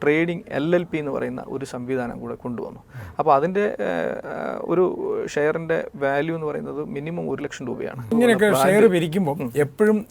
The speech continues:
Speaker 2: ഏഹ്, ആളുകൾക്കിടയിലുള്ള ഒരു പ്രശ്നം എന്ന് പറഞ്ഞാൽ
Speaker 1: ഉം.
Speaker 2: വിശ്വാസ്യതയാണ്.
Speaker 1: തീർച്ചയായിട്ടും.
Speaker 2: ഇവിടുത്തെ വിശ്വാസ്യത എന്ന് പറയുന്നത് നിങ്ങളുടെ നേതൃത്വം തന്നെയാണ്. ഫിലിപ്പേട്ടനും അതുപോലെ തന്നെ ഉദയേട്ടനും ഒക്കെ ഉള്ള ഒരു നേതൃത്വമാണ്. ആ, ഇത് ഗ്യ-, ഒരു ഗ്യാരണ്ടി ആയിട്ട് ആളുകളിലേക്ക് എങ്ങനെ എത്തിക്കുന്നത് നിങ്ങൾ?
Speaker 1: ആ, ഇത് ഒരു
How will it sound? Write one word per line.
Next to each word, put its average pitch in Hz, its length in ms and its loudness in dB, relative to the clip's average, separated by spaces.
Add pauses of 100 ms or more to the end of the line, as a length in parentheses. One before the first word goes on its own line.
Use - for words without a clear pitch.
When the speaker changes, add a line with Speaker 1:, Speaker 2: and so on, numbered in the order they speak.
Speaker 2:
ഏഹ്, 156 260 -2
ആളുകൾക്കിടയിലുള്ള 175 840 6
ഒരു 156 100 4
പ്രശ്നം 160 340 -4
എന്ന് 156 120 -4
പറഞ്ഞാൽ 143 180 -2
Speaker 1:
ഉം. 135 60 -2
Speaker 2:
വിശ്വാസ്യതയാണ്. 131 640 -2 (100)
Speaker 1:
തീർച്ചയായിട്ടും. - 440 -6
Speaker 2:
ഇവിടുത്തെ 196 280 6
വിശ്വാസ്യത 202 480 6
എന്ന് 180 320 6
പറയുന്നത് 170 460 6
നിങ്ങളുടെ 156 280 4
നേതൃത്വം 156 500 4
തന്നെയാണ്. 135 280 0
ഫിലിപ്പേട്ടനും 147 600 2
അതുപോലെ 139 300 -2
തന്നെ 143 120 -2
ഉദയേട്ടനും 139 360 0
ഒക്കെ 131 140 -6
ഉള്ള 135 140 -2
ഒരു 143 120 -2
നേതൃത്വമാണ്. 170 580 0 (400)
ആ, 156 140 0
ഇത് 180 280 4 (520)
ഗ്യ-, 165 200 2
ഒരു 208 160 8
ഗ്യാരണ്ടി 226 420 10
ആയിട്ട് 196 420 6
ആളുകളിലേക്ക് 180 540 4
എങ്ങനെ 165 200 2
എത്തിക്കുന്നത് 131 400 -2
നിങ്ങൾ? 104 180 -10 (680)
Speaker 1:
ആ, 165 220 -6 (260)
ഇത് 202 420 4
ഒരു 160 120 2